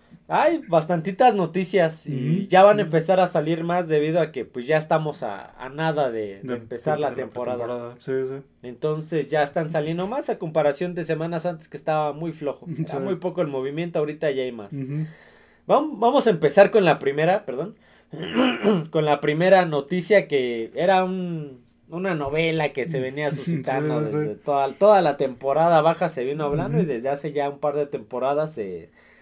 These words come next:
Speaker 1: se esperaba esto. Y es que los Washington Commanders ya por fin oficialmente tienen nuevo dueño, ya se hizo, se realizó la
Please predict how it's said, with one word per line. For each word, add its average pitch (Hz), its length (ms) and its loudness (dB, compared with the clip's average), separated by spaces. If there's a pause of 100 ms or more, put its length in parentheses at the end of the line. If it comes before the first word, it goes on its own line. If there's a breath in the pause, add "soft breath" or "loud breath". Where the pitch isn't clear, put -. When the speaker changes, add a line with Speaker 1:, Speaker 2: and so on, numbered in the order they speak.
(140)
Speaker 1:
se - 100 -8
esperaba 156 520 4
esto. 254 380 0 (720 soft breath)
Y 160 140 2
es 262 160 2
que 247 160 4
los 226 320 6
Washington 190 720 2
Commanders 170 840 -6 (300)
ya 185 420 4
por 160 200 2
fin 233 460 -4
oficialmente 202 1000 2
tienen 170 400 -2
nuevo 160 240 2
dueño, 180 400 0
ya 151 760 2
se 131 220 -4
hizo, 151 380 -2
se 139 140 -4
realizó 123 440 -4
la 131 520 -2